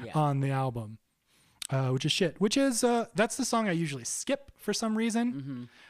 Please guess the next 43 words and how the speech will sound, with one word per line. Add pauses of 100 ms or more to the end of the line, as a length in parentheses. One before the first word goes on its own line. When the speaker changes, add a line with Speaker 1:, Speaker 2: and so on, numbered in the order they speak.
(140)
Speaker 2:
I
don't
know
why
I
do.
I
just, (160)
I
don't
like
that
song
as
much
as
I
like
other
songs.
Speaker 1:
Yeah, (140)
that,
that
kinda
also (140)
feels
a
little
bit
like (260)
some
of
that,
uh, (260)
filler
stuff. (600)
Like,
really,
it's,
uh, (680)
like,
I
more